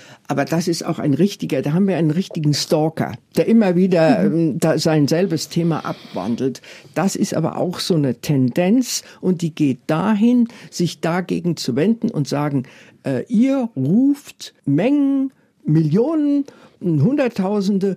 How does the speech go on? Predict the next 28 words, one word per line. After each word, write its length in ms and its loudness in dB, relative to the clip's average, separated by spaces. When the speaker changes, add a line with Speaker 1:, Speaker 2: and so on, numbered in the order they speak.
Speaker 1:
von 320 -2
jungen 500 0
islamischen 920 -2
Männern 640 2
ins 500 -2
Land. 440 -4
Die 100 4
werden 200 2
nichts 260 -2
anderes 420 -2
tun 220 0
als 240 -6
Kinder 320 2
kriegen. 480 2
Und 320 -2
dann 220 2
haben 320 0
wir 220 2
diese, 600 -2
hm, 300 -4
nicht 360 0
erwünschte 520 -2
Mischung. 520 2
Dann 280 2
wird 260 0
unser 280 2
Volkskörper 760 -2
zerstört 720 0